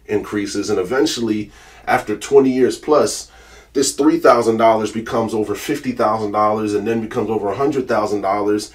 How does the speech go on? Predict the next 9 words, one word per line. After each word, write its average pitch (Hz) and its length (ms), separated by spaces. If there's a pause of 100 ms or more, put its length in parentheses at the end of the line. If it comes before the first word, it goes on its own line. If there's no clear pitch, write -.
(140)
And 101 160
you 165 100
didn't 156 200
even 135 120
realize 123 460
that 95 140
five 123 300
thousand 120 300
dollars 110 560